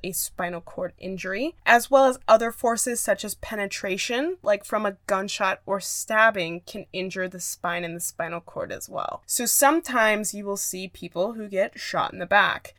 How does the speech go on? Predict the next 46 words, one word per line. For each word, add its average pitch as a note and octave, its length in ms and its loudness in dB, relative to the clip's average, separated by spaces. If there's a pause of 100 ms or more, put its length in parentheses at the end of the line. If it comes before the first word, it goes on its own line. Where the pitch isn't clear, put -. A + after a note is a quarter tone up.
and G3 400 0
you'll F3+ 220 -2
maybe E3+ 320 -6
see F#3+ 160 -6
them F3+ 160 -6
on, F3+ 120 -4
like, E3 160 -6
the F3+ 100 -4
first E3+ 280 -2
forty-eight. F3+ 540 0 (180)
I G#3+ 60 -4
think, D4+ 280 2 (100)
yeah, G4 200 4
there C#4 140 4
was, G4 120 0
I G4+ 80 2
think G4+ 160 -4
there G4+ 80 0
was F4+ 120 0
a C#4+ 60 -4
case C4+ 280 0
on G3+ 100 0
the F#3+ 60 -2
first G3 280 -4
forty-eight F#3 420 0
where F#3+ 100 -2
somebody F#3+ 320 -4
got F#3 200 -2
shot F3+ 260 0
in - 60 -10
the F3 60 -6
back F3+ 420 0
and F#3+ 120 -10
they F#3 100 -6
ended F3+ 200 -4
up - 220 -6
being F3+ 260 -6
paralyzed, F#3 760 -6 (180)
um, F3+ 240 -6
as F#3+ 160 -6
a F#3+ 40 -10
result F#3 340 -2
of F#3+ 80 -10
that F3 180 -2
gunshot. F#3+ 580 -2 (300)
Or A3 400 6